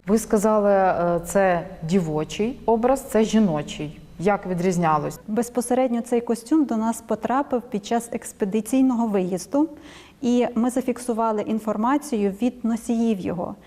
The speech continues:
Speaker 2: Нам жінка розповідала, що вона особисто для себе створювала, коли ще була дівчиною.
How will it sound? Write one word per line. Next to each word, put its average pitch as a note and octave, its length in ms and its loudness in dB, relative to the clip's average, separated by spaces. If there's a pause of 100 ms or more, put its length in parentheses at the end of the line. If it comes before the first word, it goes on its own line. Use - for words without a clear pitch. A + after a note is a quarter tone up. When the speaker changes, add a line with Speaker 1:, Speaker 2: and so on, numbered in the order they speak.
(180)
Speaker 2:
Нам G#3+ 120 0
жінка A#3 320 0
розповідала, A#3 680 0
що A3+ 140 -14
вона A3 120 -2
особисто A3+ 560 -2
для F#3+ 160 -2
себе C#4 380 0 (100)
створювала, B3 760 -2
коли G#3+ 300 -2
ще - 200 -8
була F#3 340 -4 (240)
дівчиною. - 680 -4